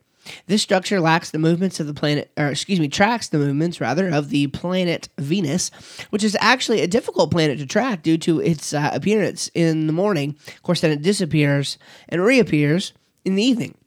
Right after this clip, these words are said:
Uh, the architecture of the Incas. Uh, Cyclopean architecture refers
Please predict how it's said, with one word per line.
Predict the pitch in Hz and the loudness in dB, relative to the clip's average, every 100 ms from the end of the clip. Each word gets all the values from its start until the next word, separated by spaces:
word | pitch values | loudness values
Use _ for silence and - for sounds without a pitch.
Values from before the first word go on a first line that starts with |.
| _ _ _ _ _ _ _ _ _ _ _ _ _ _ _ - - - - | _ _ _ _ _ _ _ _ _ _ _ _ _ _ _ -20 -20 -20 -6
Uh, | - 175 170 165 | 2 4 4 4
the | 175 | 4
architecture | 165 240 233 190 - 160 | 4 2 0 0 2 0
of | 107 147 151 | 2 0 0
the | 156 | -2
Incas. | 180 240 - 165 - - - | -2 -4 -6 -8 -14 -20 -10
Uh, | - 143 139 | -2 0 2
Cyclopean | 139 - 180 175 196 208 196 170 | 0 0 0 2 0 2 2 2
architecture | 196 202 165 165 147 160 | 2 0 -2 -2 -2 -2
refers | 147 135 131 131 185 | -2 -4 -4 -4 -4